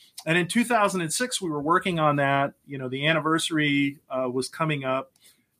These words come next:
And, you know, we put together a blue book for the producers of the show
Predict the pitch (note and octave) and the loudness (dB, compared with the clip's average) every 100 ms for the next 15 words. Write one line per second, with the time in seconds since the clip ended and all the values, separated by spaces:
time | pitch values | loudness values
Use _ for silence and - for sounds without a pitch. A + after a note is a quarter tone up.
0 | - E3+ E3 E3 F3+ G#3+ G3 D3+ E3+ E3+ | -2 0 0 -4 -10 -8 -4 -4 -6 -10
1 | F#3 B3 C#4+ - B3 C4 A#3 F#3+ F3+ F3 | -4 -2 -2 -2 -4 -2 0 0 2 0
2 | D#3 C#3 E3+ G3+ E3 C3+ B2+ - _ _ | 0 -2 -2 0 0 -2 -4 -10 _ _
3 | E3+ D#3+ D3+ D3+ D3+ F3+ - C#3 C#3+ C3+ | 0 0 0 -2 0 0 -2 -6 -6 -6
4 | C3 - C#3+ C3 B2 A#2 | -6 -2 0 0 0 -4